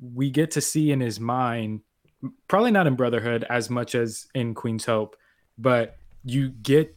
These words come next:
that sense of Palpatine's the one in the back pulling all the strings, making everything kind of happen,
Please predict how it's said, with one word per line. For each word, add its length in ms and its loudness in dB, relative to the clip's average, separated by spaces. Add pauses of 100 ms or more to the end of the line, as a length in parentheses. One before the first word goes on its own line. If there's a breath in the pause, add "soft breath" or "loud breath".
that 220 0
sense 420 -4
of 500 -4 (240)
Palpatine's 540 -4
the 80 -4
one 240 -2
in 80 -2
the 160 -2 (240)
back 400 2 (100)
pulling 320 -2
all 160 0
the 80 -2
strings, 580 -2
making 380 0
everything 520 2
kind 200 0
of 100 -2
happen, 520 0